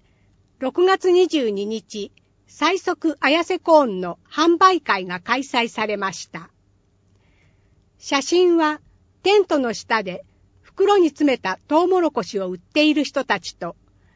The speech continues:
列に並んで買っている人たちです。五枚目。市役所七階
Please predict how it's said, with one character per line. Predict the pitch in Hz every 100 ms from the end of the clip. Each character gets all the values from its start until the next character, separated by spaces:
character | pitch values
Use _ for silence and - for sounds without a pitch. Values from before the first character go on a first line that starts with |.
| _ _
列 | - 392 453
に | 381 247
並 | 220 226 240
ん | 254
で | 233 240 -
買 | 240
っ |
て | - - 311
い |
る | 302
人 | 277 269
た | - 185
ち | -
で | 147 151
す。 | - - _ _ _ _ _ _ _ _ _ _ _ _ _ _ _ _ _ _ _ 302
五 | 277
枚 | 277 349 339
目。 | 311 262 285 _ _ _ _ _ _ _ _ _ _
市 | - -
役 | 320 381
所 | - 330
七 | 233 220 233
階 | - 226 202